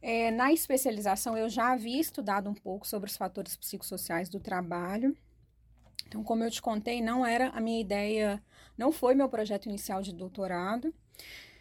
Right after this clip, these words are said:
é, porque eu tinha um, um projeto de um ensaio clínico, e aí, com o advento da pandemia, a gente teve que abortar a ideia, porque não tinha como fazer coleta de dados com toda a questão,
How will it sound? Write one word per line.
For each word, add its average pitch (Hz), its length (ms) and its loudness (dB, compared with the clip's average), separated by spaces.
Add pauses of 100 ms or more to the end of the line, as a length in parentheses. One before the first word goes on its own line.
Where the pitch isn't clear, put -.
(340)
é, 190 760 0
porque 202 220 -6
eu 196 40 -2
tinha 196 300 -2
um, 196 320 -2
um 202 120 -2
projeto 202 440 0
de 190 80 -4
um 202 120 -2
ensaio 185 420 -2
clínico, 214 1300 0
e 202 140 -4
aí, 208 200 0
com 220 140 -6
o 208 40 -2
advento 196 420 -4
da 196 100 -2
pandemia, 208 680 0
a 254 40 0
gente 220 300 -4
teve 208 160 -4
que 240 100 -4
abortar 214 420 0
a 240 60 2
ideia, 240 320 4
porque - 240 -12
não 453 80 -14
tinha 453 160 -4
como 370 200 -2
fazer 320 260 0
coleta 269 400 2
de 254 100 -4
dados 220 380 -4
com 240 180 -6
toda 226 200 -8
a - 20 -6
questão, 226 580 -4